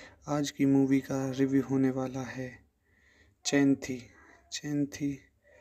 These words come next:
जो कि इन-, इंडियन तेलुगु लैंग्वेज ड्रामा फिल्म। The film stars Ravi Teja and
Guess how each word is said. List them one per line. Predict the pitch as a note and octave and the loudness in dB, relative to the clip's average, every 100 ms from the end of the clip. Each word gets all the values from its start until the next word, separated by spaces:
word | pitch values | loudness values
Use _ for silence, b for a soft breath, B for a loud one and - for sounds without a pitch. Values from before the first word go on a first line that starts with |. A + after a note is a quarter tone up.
| b b b b | b b b b
जो | C3+ C3 | 4 4
कि | B2+ C3+ C3+ - | 4 -4 -4 -6
इन-, | D3 C#3 C#3 B2+ b b b | -2 0 0 -2 b b b
इंडियन | D3 C#3+ D3 C#3+ | 0 4 4 2
तेलुगु | C#3 C3+ C3+ C#3 | 4 2 2 0
लैंग्वेज | C3+ C#3 C#3 C#3 C#3+ C#3 | 2 4 4 4 2 2
ड्रामा | C#3 C#3 C#3+ | 2 4 4
फिल्म। | C#3 C#3 C#3 C3+ - B B B - | 2 0 0 0 -4 B B B -8
The | C#3+ - | -6 -2
film | D#3 D3+ | 2 2
stars | C#3 - C#3+ C#3+ - | 2 2 2 2 0
Ravi | C#3+ D3 D3+ | 2 4 4
Teja | - C#3+ C#3 C#3 | 4 2 2 0
and | C#3 C3+ C3+ | 2 2 0